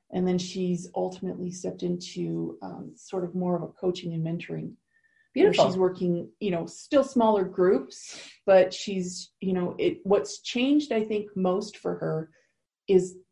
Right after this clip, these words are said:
Speaker 1: the content
Speaker 2: Yes.
Speaker 1: of what she's teaching and ministering
Speaker 2: Yeah.
Speaker 1: around, if you will.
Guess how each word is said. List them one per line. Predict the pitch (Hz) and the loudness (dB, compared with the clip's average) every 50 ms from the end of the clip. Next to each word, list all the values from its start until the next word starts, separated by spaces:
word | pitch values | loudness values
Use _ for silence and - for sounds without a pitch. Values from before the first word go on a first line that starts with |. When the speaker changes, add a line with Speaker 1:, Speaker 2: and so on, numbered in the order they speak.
| _ _ _ | _ _ _
Speaker 1:
the | 156 160 190 196 - | -2 -2 -2 -2 -2
content | - - - 190 185 185 180 180 - 185 - - - - - _ _ _ _ _ _ _ - | -10 -10 -4 -2 -2 -2 -2 -4 -6 -8 -8 -8 -10 -14 -18 _ _ _ _ _ _ _ 2
Speaker 2:
Yes. | 202 147 135 - - - - | 4 4 4 2 -2 -4 0
Speaker 1:
of | 185 180 175 175 | 0 0 2 2
what | 170 160 - | 0 0 -2
she's | - - - - 175 165 160 160 | -4 -10 -8 -6 -6 -6 -6 -8
teaching | - - - - 175 160 - - 165 165 170 | -12 -14 -12 -12 -12 -10 -10 -10 -8 -6 -4
and | 170 170 180 | -2 2 2
ministering | 180 185 196 190 - - - - 170 160 156 151 151 151 | 2 4 2 0 -2 -4 -4 -4 -4 -2 -2 -2 -2 0
Speaker 2:
Yeah. | 147 139 | 0 0
Speaker 1:
around, | 147 151 151 147 | 0 0 0 -2
if | 151 - - | -4 -6 -6
you | 165 165 160 | -4 -4 -2
will. | 160 160 151 143 - | 0 0 0 -2 -2